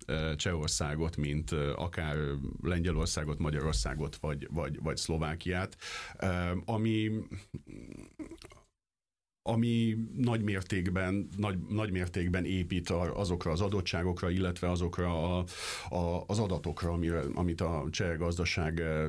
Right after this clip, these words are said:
ö, képes, ö, pr-, produkálni, és, ö, hát, ö, mindenféleképpen, hát azt, azt, attól nem tekinthetünk el, hogy,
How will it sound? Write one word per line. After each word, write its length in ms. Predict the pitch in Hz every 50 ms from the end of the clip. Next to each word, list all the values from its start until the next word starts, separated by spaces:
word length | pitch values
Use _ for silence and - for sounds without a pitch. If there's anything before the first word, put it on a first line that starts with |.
| 78 85 -
ö, 380 | - 85 80 82 82 80 82 85 82 - - _ - -
képes, 540 | - - 90 85 87 - 73 - - - -
ö, 220 | 80 78 78 73 58 - -
pr-, 300 | 82 71 80 80 - -
produkálni, 720 | - 104 98 113 110 - 123 117 117 120 120 123 127 131 135 - - - - - - - -
és, 800 | - 101 95 90 92 90 90 90 90 90 87 - - - - -
ö, 440 | 107 92 90 90 90 90 90 87 90 90 87 - - _ - - - - -
hát, 300 | - - 127 127 - 139
ö, 320 | 123 123 120 120 120 117 117 113 -
mindenféleképpen, 1080 | 120 135 147 160 151 110 98 92 - 110 92 92 90 - 101 92 87 - - 90 92 90
hát 180 | 92 104 90 104
azt, 220 | 95 - - -
azt, 220 | 78 92 90 - -
attól 260 | 107 104 - 127 127
nem 160 | 139 131 113
tekinthetünk 680 | - 92 85 - 90 85 - 92 - - 80 78 82 -
el, 160 | 92 90 90
hogy, 340 | 90 87 92 85 82 80